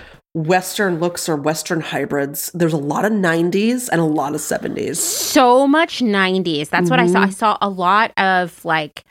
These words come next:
Speaker 2: oversized, uh, sort of like, um,
Speaker 1: The parachute pants and
Speaker 2: Yes,
Speaker 1: the parachute skirts?
Speaker 2: yes,
Speaker 1: Yes.
Speaker 2: exactly. Very,
Speaker 1: Huge.
Speaker 2: very of, like, the late nineties to me.
Speaker 1: Mm-hmm.
Speaker 2: Saw a lot of that with, like,
Speaker 1: Rave
Speaker 2: matching
Speaker 1: outfits,
Speaker 2: tops.
Speaker 1: you mean.
Speaker 2: Yeah,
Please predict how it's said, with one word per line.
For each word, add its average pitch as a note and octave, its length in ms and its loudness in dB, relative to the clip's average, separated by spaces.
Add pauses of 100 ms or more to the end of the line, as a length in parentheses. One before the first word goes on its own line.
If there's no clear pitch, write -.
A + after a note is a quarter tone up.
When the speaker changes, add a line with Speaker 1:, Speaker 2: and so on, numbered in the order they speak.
(760)
Speaker 2:
oversized, F#3+ 1200 0
uh, D#3+ 300 0
sort F3 260 -6
of D#3+ 100 -10
like, D#3 280 -4
um, D#3 300 -4
Speaker 1:
The - 80 -2
parachute G3+ 480 -2
pants A#3+ 340 -2
and G3+ 60 2
Speaker 2:
Yes, B3+ 180 6
Speaker 1:
the B3 40 2
parachute F#3+ 340 0
skirts? G3+ 140 -6
Speaker 2:
yes, A#3 280 2
Speaker 1:
Yes. D#3 220 0
Speaker 2:
exactly. G3+ 680 0
Very, F#3+ 480 2
Speaker 1:
Huge. G3 260 -4
Speaker 2:
very A3 540 2
of, F#3+ 280 0
like, F3+ 260 -2
the F3+ 80 -4
late E3+ 260 -2
nineties D#3+ 540 -4
to - 120 -6
me. D#3 280 0
Speaker 1:
Mm-hmm. F#3 160 -2 (260)
Speaker 2:
Saw F#3+ 260 2
a - 20 -2
lot F3 320 0
of E3 80 -2
that D3 220 0
with, F3+ 100 0
like, B3 100 4
Speaker 1:
Rave C#4+ 100 2
Speaker 2:
matching F3+ 160 2
Speaker 1:
outfits, F3 200 2
Speaker 2:
tops. - 380 -2
Speaker 1:
you D#3 80 0
mean. C#3+ 240 0
Speaker 2:
Yeah, G3+ 320 2